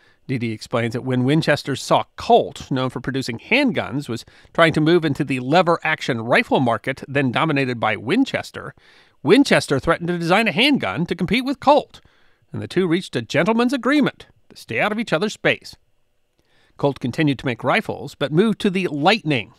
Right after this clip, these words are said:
which used a pump rather than lever action. The short production period means that Colt Burgess rifles are exceptionally rare firearms. A total of only six thousand four hundred and three Colt Burgess rifles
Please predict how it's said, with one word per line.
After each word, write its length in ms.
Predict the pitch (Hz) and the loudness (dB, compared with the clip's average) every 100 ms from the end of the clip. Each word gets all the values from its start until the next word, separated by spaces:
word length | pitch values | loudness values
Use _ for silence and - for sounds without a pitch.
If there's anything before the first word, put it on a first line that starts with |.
| _ | _
which 180 | 107 - | -10 -6
used 180 | 123 | -4
a 80 | 151 | -4
pump 400 | 156 - 269 - - | -6 0 0 0 -12
rather 220 | - 113 127 | -8 -6 -4
than 200 | 156 151 | -2 -2
lever 260 | 117 113 - | -4 -6 -4
action. 400 | 160 - - - _ _ _ _ _ _ _ - - | -6 -6 -10 -12 _ _ _ _ _ _ _ -20 -2
The 80 | 180 | 0
short 280 | - 226 - | 6 4 4
production 360 | 185 180 196 | 2 2 0
period 320 | 180 131 135 160 | -2 -2 -2 0
means 180 | 147 | 0
that 140 | 147 - | -2 -2
Colt 240 | - 185 | -2 -2
Burgess 340 | 139 147 165 139 | -2 -4 -2 -2
rifles 320 | 120 147 143 | -2 -2 -4
are 60 | |
exceptionally 460 | 135 - 165 - 180 | -6 -4 -4 -2 -2
rare 180 | 135 135 | 0 0
firearms. 800 | - 220 226 165 123 - - - _ | 0 2 4 4 2 -2 -20 -20 _
A 40 | _ | _
total 220 | 131 120 | -6 -4
of 80 | 113 | -2
only 160 | 127 | -2
six 260 | 113 - - | -4 -6 -6
thousand 420 | 143 180 127 113 | -4 -2 -2 -6
four 140 | 123 135 | -6 -4
hundred 200 | 147 120 | -4 -6
and 80 | |
three 180 | - 160 | -4 -4
Colt 260 | - 165 - | -2 -4 -2
Burgess 320 | 139 143 120 | -4 -4 -4
rifles 440 | 143 226 - - | -2 -2 -4 -16